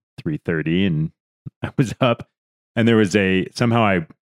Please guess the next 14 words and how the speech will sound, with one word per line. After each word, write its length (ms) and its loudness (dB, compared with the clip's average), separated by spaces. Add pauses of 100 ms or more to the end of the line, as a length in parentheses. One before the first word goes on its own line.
(1160)
N 140 0
W 300 4
T 340 0
N, 480 0 (540)
E 120 4
W 260 2
T 220 -2
N 320 -4 (600)
put 140 2
out, 340 0
uh, 360 -2 (180)
A-, 280 -2
Andre 400 0
Bocelli, 600 -4